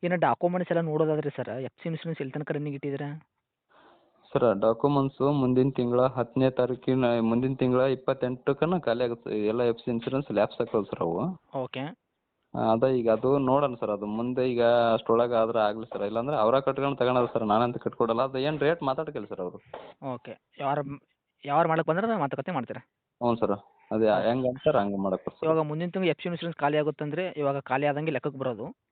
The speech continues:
Speaker 2: ಹ್ಞೂ ಸರ್.
Speaker 1: ಓಕೆ ರೀ. ಆದಷ್ಟು ಮಾತುಕತೆ ಮಾಡ್ಕೊಂಡ್ಬಿಟ್ಟು ನೀವು ಏನು ಅದ್ರದ್ದು ಗಾಡಿ ಇದು ಮಾಡ್ಕೊಳ್ಳಿ.
Speaker 2: ಹಾಂ, ಅದು ಏನಾಗುತ್ತೆ ನೋಡೋಣ ಸರ್ ಅದು.
Speaker 1: ಓಕೆ ರೀ. ಆ, ಇನ್ನು ಡೈರೆಕ್ಟ್ ರೇಟ್ ಅಂತ ವಿಷಯ ಬಂದಾಗ ಸರ್, ಏನು ಕೋಟ್ ಮಾಡ್ತೀರಾ ಪ್ರೈಸು?
Speaker 2: ಪ್ರೈಸ್ ಇದು, ಆ, ನಮ್ಮ ಪ್ರಕಾರ ಈಗ ಎರಡು ಅರವತ್ತು ಹೇಳಿದ್ದೀನಿ ಸರ್ ನಾನು.
Speaker 1: ಹ್ಮ್.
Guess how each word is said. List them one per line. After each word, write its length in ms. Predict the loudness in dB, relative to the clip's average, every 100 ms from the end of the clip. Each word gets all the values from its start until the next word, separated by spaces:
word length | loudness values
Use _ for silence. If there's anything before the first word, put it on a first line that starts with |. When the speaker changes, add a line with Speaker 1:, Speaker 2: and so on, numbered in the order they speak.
| _ _ -8
Speaker 2:
ಹ್ಞೂ 160 | -6
ಸರ್. 280 | -4 -8 -12 _ _ _ _ _ -10
Speaker 1:
ಓಕೆ 220 | -10 -10
ರೀ. 180 | -16 -16 -20 -18 -6
ಆದಷ್ಟು 340 | -4 -4 -6
ಮಾತುಕತೆ 400 | -8 -6 -6 -6
ಮಾಡ್ಕೊಂಡ್ಬಿಟ್ಟು 460 | -6 -8 -8 -8 -8
ನೀವು 260 | -6 -6
ಏನು 220 | -6 -6 -8
ಅದ್ರದ್ದು 300 | -10 -12 -10
ಗಾಡಿ 220 | -8 -8
ಇದು 140 | -10
ಮಾಡ್ಕೊಳ್ಳಿ. 320 | -10 -12 -12 -12 _ _ -6
Speaker 2:
ಹಾಂ, 180 | 2 2
ಅದು 140 | 4
ಏನಾಗುತ್ತೆ 380 | 4 4 2 2
ನೋಡೋಣ 200 | 0 0
ಸರ್ 180 | -2 -4
ಅದು. 140 | -6 -8 _ _ _ _ -14
Speaker 1:
ಓಕೆ 180 | -14 -16
ರೀ. 80 | -20 -20 -20 -20 -14 -6
ಆ, 120 | -6 -4
ಇನ್ನು 140 | 0 2
ಡೈರೆಕ್ಟ್ 380 | 2 2 0
ರೇಟ್ 240 | 0 2 2
ಅಂತ 140 | 0
ವಿಷಯ 160 | -2 -2
ಬಂದಾಗ 180 | -4 -6
ಸರ್, 100 | -6
ಏನು 160 | -6 -2
ಕೋಟ್ 220 | -2 -2
ಮಾಡ್ತೀರಾ 240 | -6 -8
ಪ್ರೈಸು? 340 | -10 -12 -14 _ _ _ _ _ -20 -20 _ _ 2
Speaker 2:
ಪ್ರೈಸ್ 300 | 2 2 0
ಇದು, 580 | 0 2 4 4 4
ಆ, 360 | 2 2 2 2
ನಮ್ಮ 380 | 0 0 0 -2
ಪ್ರಕಾರ 300 | -2 0 0
ಈಗ 180 | 0 2
ಎರಡು 300 | 2 4 4
ಅರವತ್ತು 400 | 4 2 2 4
ಹೇಳಿದ್ದೀನಿ 260 | 4 2
ಸರ್ 180 | 0 0
ನಾನು. 220 | 0 0
Speaker 1:
ಹ್ಮ್. 480 | 0 -4 _ -4 -4